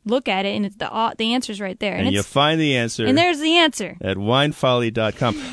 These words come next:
Speaker 2: I like this wine descriptions, uh, poster because it reminds me of a Subway map with the different color lines, and,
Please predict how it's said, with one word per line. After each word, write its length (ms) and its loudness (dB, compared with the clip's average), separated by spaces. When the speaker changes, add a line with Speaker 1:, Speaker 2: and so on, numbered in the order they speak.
Speaker 2:
I 60 2
like 220 2
this 200 -2
wine 200 2
descriptions, 840 -4
uh, 180 0
poster 380 -2
because 260 -2
it 40 -2
reminds 440 -2
me 140 0
of 260 -2
a 160 -4
Subway 720 -2
map 320 -2
with 140 -4
the 80 -8
different 320 -6
color 300 -2
lines, 580 -4
and, 100 -6